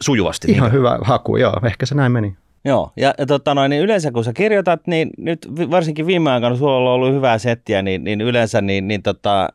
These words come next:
Speaker 3: jotkut muut joutuu sit vastailemaan kiperin kysymyksiin ja, ja, ja näin. Ja sehän on niin kuin mitä parhainta, ö, journalismia siinä mielessä, että, että tota,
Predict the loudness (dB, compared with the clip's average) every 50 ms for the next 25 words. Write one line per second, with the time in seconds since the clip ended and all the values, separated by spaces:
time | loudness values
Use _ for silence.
0 | _ -10 -4 -2 -2 0 0 -2 -4 -2 0 0 2 2 2 2 0 0 0 0
1 | -2 -2 -2 -2 -4 -4 -2 -4 -4 -2 0 0 0 2 2 0 0 -2 _ _
2 | _ _ _ _ _ _ _ _ _ -4 -2 0 2 2 2 2 2 0 0 0
3 | 0 0 0 2 0 0 0 -2 -4 -4 -4 -2 0 0 0 0 0 -2 -2 -2
4 | -2 -2 -2 -2 -2 -2 -4 -2 -2 0 0 0 0 -2 -2 -4 -2 -2 -2 0
5 | 0 0 0 -2 -2 -4 -4 -2 -2 -4 -4 -4 -8 -14 -20 -20 -20 -18 -14 -10
6 | -8 -6 -4 -4 -2 0 0 0 0 2 0 -2 -2 -2 -2 -4 -4 _ _ _
7 | _ -12 -10 -8 -6 -6 -6 -6 -6 -8 -6 -2 0 0 2 2 2 0 0 0
8 | -2 -2 -2 -2 -2 -2 -4 -2 -2 -2 0 0 0 0 0 0 0 -2 -4 -4
9 | -2 -2 0 0 -2 -2 -4 -2 -2 -2 -2 -4 -6 -8 -6 -6 -8 -12 -10 -12
10 | -16 -10 _ -2 -2 -2